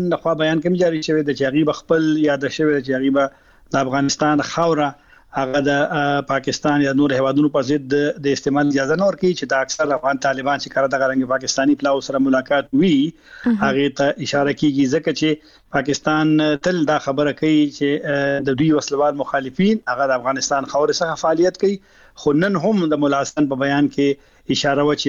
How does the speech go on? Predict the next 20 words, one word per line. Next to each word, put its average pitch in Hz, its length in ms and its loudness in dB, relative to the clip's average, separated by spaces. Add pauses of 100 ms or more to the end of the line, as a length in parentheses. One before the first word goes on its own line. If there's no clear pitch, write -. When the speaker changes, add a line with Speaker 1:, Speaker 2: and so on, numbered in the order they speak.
Speaker 1:
د - 20 2
افغانستان 135 540 -2
خبره 143 260 0
به 131 100 -2
دې 139 180 4
استعمال 135 340 0
اجازه 131 220 0
نه 139 80 2
ورکوي. 131 180 0
هغه 131 200 0
د 139 80 0
پاکستان 143 420 -2
د 139 80 4 (100)
دغه 147 180 0 (640)
خبرې 147 320 0 (100)
نه 151 80 0 (140)
انکاري 139 360 0
پاتې 123 340 -2
شوي 127 200 2
دي. 135 140 0